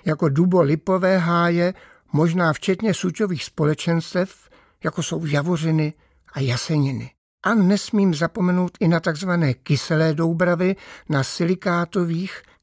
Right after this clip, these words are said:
kyselých substrátech a samozřejmě i smíšené borové a březové doubravy. Většina takových lesů, třeba že dnes člověkem taky pozměněných, přirozeně roste v širokém území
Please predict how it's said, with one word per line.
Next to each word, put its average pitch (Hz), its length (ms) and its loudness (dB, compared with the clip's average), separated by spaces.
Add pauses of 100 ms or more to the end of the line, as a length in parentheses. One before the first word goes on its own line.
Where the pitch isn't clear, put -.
kyselých 175 480 -2
substrátech 165 1040 -6 (460)
a 156 100 -2
samozřejmě 190 1000 2 (260)
i 165 100 0
smíšené 214 640 -2
borové 190 500 -2
a 247 80 -8
březové 202 580 -2
doubravy. 170 640 -6 (1000)
Většina 190 440 2
takových 185 460 -4
lesů, 175 720 -2 (500)
třeba 175 320 0
že 156 160 2
dnes 160 180 0
člověkem 165 640 -2
taky 175 280 -2
pozměněných, 151 920 0 (600)
přirozeně 240 640 0
roste 160 420 -6
v - 60 -8
širokém 214 560 -2
území 165 760 0